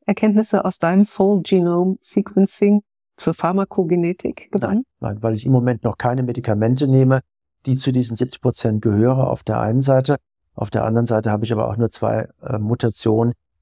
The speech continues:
Speaker 2: die relevant sind für Medikamente, die ich aber hoffentlich nie nehmen muss in meinem Leben.
Speaker 1: Mhm. Kann aber auch ein sich weiter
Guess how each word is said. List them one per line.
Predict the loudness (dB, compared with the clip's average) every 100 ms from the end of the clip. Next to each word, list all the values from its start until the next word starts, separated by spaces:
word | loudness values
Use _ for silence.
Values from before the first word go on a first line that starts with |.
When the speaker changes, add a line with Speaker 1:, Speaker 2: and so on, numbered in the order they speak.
| -4
Speaker 2:
die |
relevant | 0 0 0 -2 -2 -2
sind | 0 0 -2 -10 _
für | -4 -2
Medikamente, | 0 0 -2 -2 0 0 0 0 -2 _
die | -4
ich | -4
aber | -2
hoffentlich | -2 -2 -2
nie | 0 0
nehmen | 0 -2
muss | -6 -8
in |
meinem | -8 -6
Leben. | -6 -8 -12 _ _ -4
Speaker 1:
Mhm. | -2 -2 -4
Kann | -2 0
aber | 0 -2
auch | -2 -6 -10 -6
ein | -2 0 -2 _ _ _ _ _
sich | -16 -10 -10 -10
weiter | -4 -2 0 0 -2